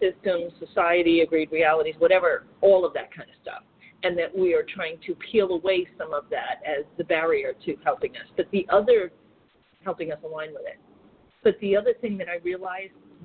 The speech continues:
why this is probably so prevalent that everybody has a hard time aligning with the thing that they want, is because in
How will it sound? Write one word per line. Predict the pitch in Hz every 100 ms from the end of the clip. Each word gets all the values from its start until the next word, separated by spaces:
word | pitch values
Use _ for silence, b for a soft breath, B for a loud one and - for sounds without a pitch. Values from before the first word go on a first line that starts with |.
| 165
why | 175 170 196 240 233
this | 220 214
is | - -
probably | 180 185 190 190 185 - -
so | 185 180 202 - - -
prevalent | 165 196 202 214 - - - -
that | 180 170
everybody | 175 196 180 185
has | 190 185
a | 170
hard | 180 175 -
time | 180 185
aligning | 165 165 160 175 180
with | 170 160
the |
thing | 156 180 175
that | 156
they | 147 143
want, | 143 170 240 - - - - - _ - - - - - - -
is | 226 220
because | 214 - - 220 -
in | 190